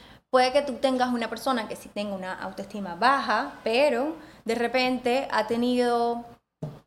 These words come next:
no sé, unas características de la personalidad que la ayudan a no caer en el trastorno. Una persona que ha tenido perfeccionismo, una persona, o una persona perfeccionista,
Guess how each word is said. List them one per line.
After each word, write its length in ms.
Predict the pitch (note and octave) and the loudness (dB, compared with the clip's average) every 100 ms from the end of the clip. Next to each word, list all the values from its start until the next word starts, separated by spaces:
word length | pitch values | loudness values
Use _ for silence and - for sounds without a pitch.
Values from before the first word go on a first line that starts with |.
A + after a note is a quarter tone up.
| - | -4
no 120 | C#4 | -2
sé, 140 | - G#3+ | -2 -4
unas 200 | G3+ G3+ | -4 -2
características 720 | A3+ A3+ A#3 A3+ B3 A#3+ G3+ | 0 0 -2 -4 -6 -6 -2
de 60 | |
la 120 | G#3+ | -2
personalidad 720 | G#3+ G#3+ A#3 A#3 B3 A#3 B3 - | -2 -2 -2 0 2 2 0 0
que 220 | A#3+ C4 | 2 4
la 120 | C4+ | 4
ayudan 520 | G#3+ A3+ A3+ A3 B3+ | 2 2 2 2 0
a 80 | A3+ | -2
no 220 | G#3+ G#3 | -4 -4
caer 380 | G#3+ G3+ C4+ F4 | 0 2 4 4
en 80 | B3+ | 0
el 120 | G3 | -4
trastorno. 560 | - F3 F#3 F3 E3+ - _ _ _ A#3 | -6 -10 -10 -10 -14 -20 _ _ _ 0
Una 140 | C#4 | 2
persona 320 | C4 C4 A#3 | 2 0 0
que 80 | G#3+ | -2
ha 20 | |
tenido 320 | G#3 G3+ F#3 | -4 -4 -6
perfeccionismo, 840 | F#3+ - G3+ - G3 G#3+ G3 - F#3+ | -6 -8 -10 -10 -8 -6 -8 -10 -12
una 180 | F#3+ G3+ | -10 -12
persona, 440 | F#3+ F#3+ F#3 G3+ - _ - | -12 -12 -12 -14 -18 _ -6
o 100 | G#3 | -4
una 180 | G3+ G#3 | -2 -4
persona 280 | G#3+ A3 A3+ | -4 -4 -2
perfeccionista, 840 | G#3+ - G#3+ G3+ G3+ G3+ - - | -2 -4 -8 -6 -4 -6 -8 -18